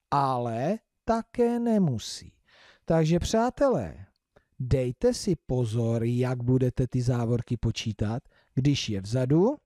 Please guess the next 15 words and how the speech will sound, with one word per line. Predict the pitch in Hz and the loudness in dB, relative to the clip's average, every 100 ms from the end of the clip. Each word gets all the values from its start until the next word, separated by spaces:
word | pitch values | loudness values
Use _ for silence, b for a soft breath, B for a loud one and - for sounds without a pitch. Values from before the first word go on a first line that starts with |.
| _ _ _ _ _ _ _ _ _ _ | _ _ _ _ _ _ _ _ _ _
jako | 107 - 87 | -8 -8 -4
tady. | 127 143 185 269 - _ _ _ _ _ _ _ _ | -2 2 2 2 -4 _ _ _ _ _ _ _ _
Nejdříve | 143 156 151 147 156 156 | 0 2 2 4 4 2
se | - 135 | 0 -4
k | |
ní | 139 | -2
musíme | 131 123 - 71 - | -2 -4 -8 -10 -10
prokousat, | 95 104 156 165 - 220 269 - - _ _ _ _ _ _ _ _ - | -8 -2 0 0 2 2 0 -6 -20 _ _ _ _ _ _ _ _ -2
vypočítáme | 143 151 165 - 156 160 147 143 113 | 0 2 0 0 -4 0 0 2 0
ji | 104 | -2
nejdříve | 139 175 180 214 220 214 - | 0 0 2 2 2 2 0
a | 139 | -4
potom | 139 147 131 | -2 0 0
to | 156 | 2
dopočítáme. | 170 165 - 117 110 92 | 2 0 -4 -6 -8 -10